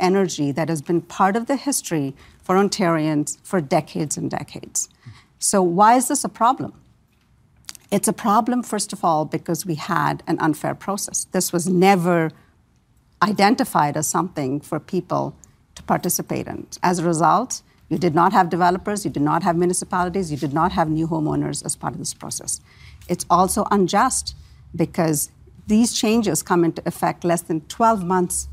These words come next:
from now. This means that an Ontarian homeowner that wants to connect to gas on January one, twenty twenty-five is gonna have to pay thousands of dollars in the midst of an unprecedented housing crisis in Ontario.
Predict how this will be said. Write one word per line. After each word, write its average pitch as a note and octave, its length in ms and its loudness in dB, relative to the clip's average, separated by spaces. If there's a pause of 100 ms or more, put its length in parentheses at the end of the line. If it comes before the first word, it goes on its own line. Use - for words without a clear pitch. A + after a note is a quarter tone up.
from D#3 240 -4
now. C#3+ 240 -6 (720)
This G#3 240 0
means F#3 460 4 (400)
that D#3+ 120 0
an D3+ 100 0
Ontarian G#3+ 640 0
homeowner F3 600 2
that D3 140 -2
wants E3 280 0
to - 60 -12
connect G3 300 0
to E3+ 60 -6
gas F3 300 2
on E3+ 80 2
January D#3+ 440 2
one, D#3+ 240 0
twenty D#3+ 240 -2
twenty-five D#3+ 640 -2 (400)
is E3 120 -4
gonna E3+ 200 2
have E3 240 0
to - 80 -16
pay D3+ 140 -2
thousands E3+ 520 2
of F3+ 80 -2
dollars D#3 560 -2 (400)
in F3+ 140 4
the E3 80 4
midst F3+ 320 2
of D3+ 100 -6
an D#3 140 -4 (100)
unprecedented G#3+ 1000 2
housing E3 360 -6
crisis - 440 -6
in D#3 100 -2
Ontario. - 580 -6